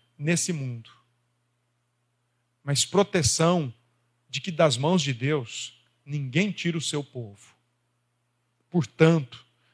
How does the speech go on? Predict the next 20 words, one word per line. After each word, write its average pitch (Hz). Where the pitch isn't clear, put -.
os -
cristãos 190
do 185
primeiro 165
século, 139
do 175
final 175
do 165
primeiro 151
século, 135
da, 147
do 151
Oriente 170
ali, 143
da 139
Ásia 165
Menor, 135
que 170
estão 170
sendo 156